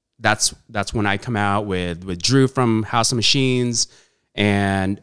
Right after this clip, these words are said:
Edgar, who's the main guy, the main designer for B M W. We're on, we're rolling on baggers. So that's just, this is, like, episode ten, I think,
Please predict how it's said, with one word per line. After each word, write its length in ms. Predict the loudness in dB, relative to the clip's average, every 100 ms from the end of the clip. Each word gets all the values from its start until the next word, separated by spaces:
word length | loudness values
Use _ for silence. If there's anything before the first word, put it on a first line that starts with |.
| -2
Edgar, 480 | -2 2 2 4 4
who's 320 | 4 2 0
the 80 | 0
main 360 | 2 2 0
guy, 480 | 0 2 2 0 -2
the 180 | -6 -2
main 200 | 0 0
designer 440 | 0 2 2 0
for 140 | -2 -4
B 120 | -2
M 100 | -2
W. 400 | -2 -2 -2 -4 -8 -20 _
We're 180 | 4 6
on, 420 | 6 4 2 -2
we're 120 | -2 2
rolling 400 | 4 4 4 2
on 140 | 0
baggers. 500 | 0 -2 -4 -8 -6
So 320 | -2 0 0
that's 260 | 0 -2 0
just, 300 | 0 -2 -2
this 180 | -2 -2
is, 100 | 0
like, 200 | -2 -2 _ _ _ _ _ _ 0
episode 520 | 4 4 6 4 2
ten, 280 | -6 -4 -4
I 80 | -4
think, 360 | -6 -10 -10